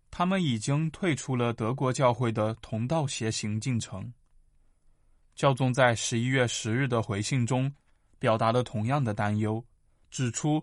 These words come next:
这个地方教会在很大程度上走出的诸多具体步伐，有可能日益远离普世教会的共同形成。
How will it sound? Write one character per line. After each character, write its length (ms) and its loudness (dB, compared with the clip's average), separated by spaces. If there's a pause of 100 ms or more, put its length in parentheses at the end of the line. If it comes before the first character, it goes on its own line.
这 140 -4
个 100 2
地 200 0
方 260 2
教 180 6
会 280 0
在 180 4
很 240 -2
大 180 0
程 280 -2
度 120 2
上 300 0 (380)
走 200 2
出 180 -2
的 140 4
诸 220 0
多 240 2
具 180 0
体 160 -4
步 180 -2
伐， 300 2 (340)
有 140 2
可 180 0
能 220 4
日 180 0
益 160 2
远 300 2
离 320 0
普 200 -4
世 180 -4
教 240 2
会 180 0
的 140 -2
共 220 0
同 220 -2
形 280 -2
成。 280 -4